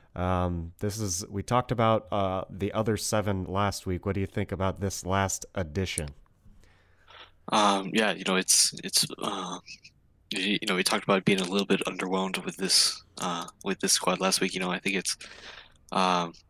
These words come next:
Speaker 2: th-, th-, nothing particularly stands out. You know, it'd be good to, like you mentioned, have, um, that sort of, you know, brief chance at, uh, redemption maybe here in the, uh, in season two. But yeah, it's nothing, uh, like, super significant, I wouldn't think.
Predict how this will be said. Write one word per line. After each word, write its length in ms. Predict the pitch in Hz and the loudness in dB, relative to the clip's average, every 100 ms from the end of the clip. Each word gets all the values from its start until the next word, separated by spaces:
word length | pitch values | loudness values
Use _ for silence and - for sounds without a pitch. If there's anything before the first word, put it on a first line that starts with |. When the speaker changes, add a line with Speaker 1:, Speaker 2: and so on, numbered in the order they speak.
| _ _ _ _ _ _ _ - | _ _ _ _ _ _ _ -4
Speaker 2:
th-, 220 | 110 104 104 | 0 2 2
th-, 200 | 113 92 | -2 0
nothing 260 | 110 101 92 | 0 0 2
particularly 440 | 117 - - 95 | 2 2 0 2
stands 340 | - 104 98 | 4 4 4
out. 240 | 95 104 - | 2 2 0
You 60 | - | -4
know, 140 | 90 | -4
it'd 280 | 110 - - | -4 -6 -6
be 100 | - | -2
good 160 | 202 - | -2 0
to, 120 | - - | -2 -2
like 180 | - - | -4 -4
you 60 | |
mentioned, 340 | 95 92 - - | -2 -2 -2 -2
have, 260 | - 87 - _ _ - _ _ _ - - | -4 -4 -8 _ _ -20 _ _ _ -16 -8
um, 380 | 95 90 85 85 _ _ _ _ _ | -4 -2 -4 -6 _ _ _ _ _
that 180 | 101 90 | -2 2
sort 240 | - 107 | 2 2
of, 140 | 87 78 | 0 -2
you 80 | 78 | -6
know, 80 | 87 | -4
brief 200 | 107 104 | 0 2
chance 300 | - 95 - | 4 2 2
at, 340 | - - - - | 0 2 2 2
uh, 240 | - - - | 0 -6 -6
redemption 480 | - 190 185 - 92 | -2 -2 2 0 2
maybe 240 | 92 92 | 0 0
here 200 | 95 - | 0 0
in 160 | 92 92 | -2 -4
the, 160 | 92 - _ - - - - _ - | -8 -10 _ -20 -18 -16 -20 _ -6
uh, 260 | 98 85 85 - | -2 -2 -4 -8
in 140 | 95 | 0
season 340 | - 101 87 87 | 2 2 -2 0
two. 220 | - 87 | 0 2
But 80 | 90 | 2
yeah, 140 | 92 | 2
it's 180 | - 107 | 2 0
nothing, 340 | 98 101 92 - - _ _ _ - | 0 -2 -6 -12 -16 _ _ _ -10
uh, 340 | 104 90 85 85 - _ - | -6 -6 -6 -10 -14 _ -6
like, 160 | 85 | 0
super 240 | - 120 87 | 2 2 2
significant, 480 | - 92 - - 123 | 0 0 -4 -2 -2
I 40 | |
wouldn't 200 | 123 117 | -2 -4
think. 240 | 156 - | -6 -6